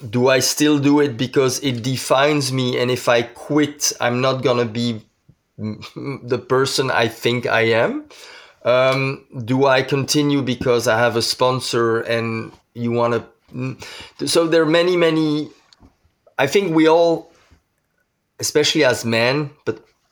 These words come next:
women as <laughs> well, but we all have a, a need to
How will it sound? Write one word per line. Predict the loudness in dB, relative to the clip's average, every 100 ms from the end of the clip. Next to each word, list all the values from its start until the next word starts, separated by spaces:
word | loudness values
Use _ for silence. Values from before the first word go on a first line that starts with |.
| _
women | -4 -2 -2
as | -4 -6
<laughs> | -4
well, | -4 -4 -10 -20 -18 -20 -4
but | -2 2
we | 4 4
all | 4
have | 4 2 4
a, | 2 2 -4 -6
a | -2
need | -2 -2 -4 -6 -10 -12 -8
to | -4 0 0 -4